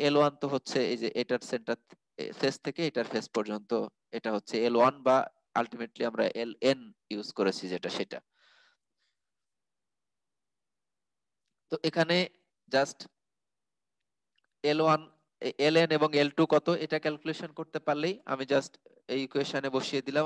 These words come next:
আমার static মোমেন্টটা আমি পেয়ে যাচ্ছি। Calculation গুলো খুবই সহজ। এখন interior moment যদি হয়, মানে interior panel, এটা আমার specific কিন্তু বলা আছে যে interior panel, এ কোশ্চেনে বলা হচ্ছে দেখো, an interior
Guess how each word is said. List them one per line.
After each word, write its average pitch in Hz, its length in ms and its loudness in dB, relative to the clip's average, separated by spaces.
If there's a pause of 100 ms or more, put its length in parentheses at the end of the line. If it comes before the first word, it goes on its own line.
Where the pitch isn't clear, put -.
আমার 135 180 2
static 135 440 -6
মোমেন্টটা 127 380 0
আমি 123 180 -8
পেয়ে 131 180 0
যাচ্ছি। 131 260 -4 (560)
Calculation 127 520 -4
গুলো 123 120 2 (100)
খুবই 127 260 -4
সহজ। 135 220 4 (440)
এখন - 140 -4 (160)
interior 196 520 2 (260)
moment 135 360 -6 (280)
যদি 104 240 -4
হয়, 90 140 -6 (500)
মানে 113 120 -4 (100)
interior 175 440 4
panel, 104 240 0 (160)
এটা - 180 0
আমার 147 120 2 (120)
specific 156 360 -4 (100)
কিন্তু 160 240 -2 (120)
বলা 127 240 6
আছে - 240 -8
যে 101 60 -4 (120)
interior 127 520 -2
panel, 87 260 -8 (280)
এ 117 40 -4 (220)
কোশ্চেনে 127 380 -2
বলা 104 260 0
হচ্ছে - 280 -12
দেখো, - 180 -16 (540)
an 135 80 0 (160)
interior 123 420 -6